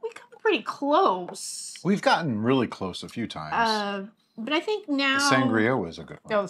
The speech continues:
Speaker 1: sangria was beautiful.
Speaker 2: The
Speaker 1: That was,
Speaker 2: fine
Speaker 1: that was
Speaker 2: wine was
Speaker 1: another,
Speaker 2: another good one.
Speaker 1: another, this is what I was,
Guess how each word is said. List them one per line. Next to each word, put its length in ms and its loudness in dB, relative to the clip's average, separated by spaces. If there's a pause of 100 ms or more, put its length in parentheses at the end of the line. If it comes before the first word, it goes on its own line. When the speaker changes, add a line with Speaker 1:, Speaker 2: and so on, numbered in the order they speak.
Speaker 1:
sangria 260 -8
was 300 -12 (360)
beautiful. 400 -8
Speaker 2:
The 60 -4
Speaker 1:
That 60 -6
was, 60 -10
Speaker 2:
fine 240 4
Speaker 1:
that 40 0
was 60 2
Speaker 2:
wine 320 4
was 160 -4
Speaker 1:
another, 140 -2
Speaker 2:
another 140 -2
good 160 -12
one. 240 -14
Speaker 1:
another, 440 -8 (140)
this 160 -12
is 160 -12
what 300 -8
I 60 -8
was, 160 -12